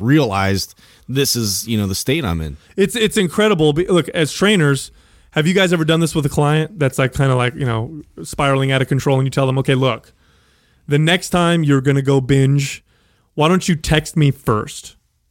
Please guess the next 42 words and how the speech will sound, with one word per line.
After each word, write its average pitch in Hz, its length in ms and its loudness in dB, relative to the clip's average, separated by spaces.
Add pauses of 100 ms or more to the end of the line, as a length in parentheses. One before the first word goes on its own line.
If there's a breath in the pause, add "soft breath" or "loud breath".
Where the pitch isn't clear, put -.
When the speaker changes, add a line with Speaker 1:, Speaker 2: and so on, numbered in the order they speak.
(140)
Speaker 2:
Why 143 140 0
don't 170 180 0
you 165 60 0
call 165 300 2
me 160 120 2
or 143 60 2
text - 280 -2
me 147 100 0
and 135 100 0
tell 143 160 0
me 139 100 2
what 139 120 -4
you're 139 100 -2
about 127 260 -2
to 135 60 -2
do?" 127 280 -2 (560 soft breath)
One 214 180 4
of 180 100 0
two 208 160 2
things 175 260 2
always 151 220 2
happens. 143 300 0
I've 131 120 0
done 156 140 2
this 131 120 -2
many, 143 180 2
many 131 180 2
times. 117 360 -6
Either 151 220 0
A, 170 260 2
they 135 100 2
don't. 127 360 0 (380)
They 143 100 0
don't 180 300 2
text 151 280 0
or 135 60 0
call 127 200 2
me 123 240 0 (240 soft breath)
because 156 280 -2
they 147 100 2
wanna 160 280 2
remain, 131 580 2